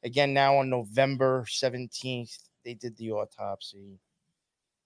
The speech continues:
Then on May seventeenth, Latah County District announced that Kohberger was indicted by a grand jury on five charges, four counts of first-degree murder and one count of felony burglary. So you get, like, a seventeen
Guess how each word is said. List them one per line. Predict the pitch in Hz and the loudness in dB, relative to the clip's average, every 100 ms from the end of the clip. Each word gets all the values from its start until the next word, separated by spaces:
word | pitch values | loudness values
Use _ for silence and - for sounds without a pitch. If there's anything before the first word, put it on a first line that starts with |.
| _ _ | _ _
Then | 107 143 143 147 | 0 4 6 6
on | 127 143 135 | 6 4 2
May | 143 151 160 160 | -2 2 2 0
seventeenth, | - 139 120 120 - 123 123 120 | 2 2 2 -2 -6 -4 -4 -4
Latah | 120 120 127 120 120 | -6 -4 0 0 0
County | 120 120 120 117 | -4 -4 -4 -8
District | 117 113 120 113 | -10 -10 -10 -10
announced | - 120 117 120 - | -10 -8 -8 -8 -10
that | 104 | -10
Kohberger | - 127 120 117 117 | -4 -2 -2 -2 -4
was | 113 107 | -6 -8
indicted | 104 107 110 110 | -10 -6 -6 -8
by | 104 | -10
a | 101 | -10
grand | 104 110 117 | -10 -12 -10
jury | 120 123 127 123 _ _ _ _ _ _ | -12 -14 -16 -20 _ _ _ _ _ _
on | 85 | -8
five | - 113 127 117 - | 4 6 6 4 -8
charges, | - 113 110 107 104 | 2 4 4 0 -8
four | - 104 | -6 -8
counts | - 104 101 | -6 -8 -8
of | 87 | -12
first-degree | - 139 139 127 120 127 131 127 | -6 -4 -4 -10 -6 -6 -4 -6
murder | 120 123 123 123 120 | -6 -4 -2 -2 -4
and | 107 | -6
one | 107 110 | -8 -10
count | - 107 | -10 -10
of | - | -10
felony | - 113 107 101 | -6 -6 -6 -4
burglary. | 139 135 127 127 127 123 - _ _ _ _ _ _ _ | -2 -2 -2 -2 -4 -8 -14 _ _ _ _ _ _ _
So | - | -12
you | 98 | -4
get, | 123 110 | -2 2
like, | 107 - | 2 0
a | - | -4
seventeen | - 117 117 117 - 113 113 110 | 0 0 0 -4 -6 -6 -4 -6